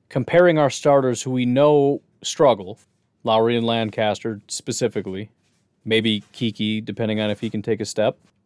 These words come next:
But we're comparing that to T J Slaton's highlight videos. In other words, we look at it and say, "Here is a three hundred and forty pound guy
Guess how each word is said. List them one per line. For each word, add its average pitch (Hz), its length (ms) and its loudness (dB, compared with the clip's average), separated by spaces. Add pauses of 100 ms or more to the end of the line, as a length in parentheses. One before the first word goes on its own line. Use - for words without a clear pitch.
(180)
But 143 180 4
we're 156 120 4
comparing 170 560 2
that 120 420 4 (760)
to 131 540 2 (720)
T 185 200 2
J 160 180 6
Slaton's 131 640 2
highlight 131 520 2
videos. 95 460 -6 (380)
In 139 100 0
other 139 140 6
words, 131 220 2
we 208 120 4
look 196 200 6
at 147 140 6
it 143 40 2
and 131 120 -2
say, 135 160 2
"Here 190 260 4
is 147 180 4
a 127 120 4
three 175 240 -2
hundred 165 220 2
and 135 100 -6
forty 147 280 2
pound 135 400 -2
guy 110 440 2